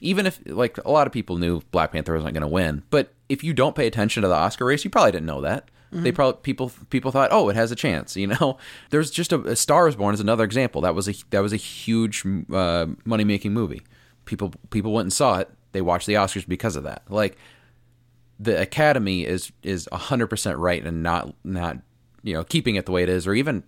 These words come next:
Speaker 1: just getting rid of that rule eventually, which I bet it will, because people are gonna, if people see the movies that are nominated, they're gonna watch the show.
Speaker 2: Well, yeah, absolutely. And to your point, uh, in, in years past, a film like Roma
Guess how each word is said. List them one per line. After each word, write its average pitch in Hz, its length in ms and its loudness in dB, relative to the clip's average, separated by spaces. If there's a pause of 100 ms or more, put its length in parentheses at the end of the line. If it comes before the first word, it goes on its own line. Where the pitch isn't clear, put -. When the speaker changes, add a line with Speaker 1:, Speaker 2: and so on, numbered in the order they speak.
Speaker 1:
just 107 220 -8
getting 117 200 0
rid 98 140 0
of 95 60 0
that 87 140 -2
rule 101 240 0
eventually, 73 340 -4
which 85 160 -4
I 80 80 -2
bet 82 260 -4
it 76 80 -4
will, 78 240 -2 (400)
because 104 580 0 (560)
people 139 300 0
are 123 60 2
gonna, 110 180 0
if - 180 -4
people 117 220 -2
see 151 180 0
the 143 80 2
movies 131 280 2
that 110 100 2
are 98 60 0
nominated, 85 460 2
they're 87 100 0
gonna 82 180 0
watch 73 240 -2
the 71 60 -14
show. - 260 -12 (580)
Speaker 2:
Well, 254 120 2
yeah, 180 160 4
absolutely. 190 440 2
And 175 100 -2
to - 100 0
your 180 120 2
point, 220 320 0 (480)
uh, 175 200 -2 (100)
in, 214 220 4
in 202 220 2
years 208 260 2
past, 196 640 -4
a 175 100 -6
film 196 260 2
like 165 160 0
Roma 165 540 2